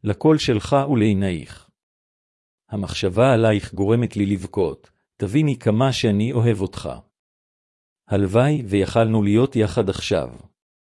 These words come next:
אני מתגעגע אלייך, אני לא יודע מה עוד אפשר להגיד.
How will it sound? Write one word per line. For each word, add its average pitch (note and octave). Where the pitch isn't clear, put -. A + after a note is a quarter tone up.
אני B2
מתגעגע G2+
אלייך, E2+
אני A2+
לא C3
יודע A#2+
מה G2+
עוד A#2+
אפשר G2+
להגיד. E2+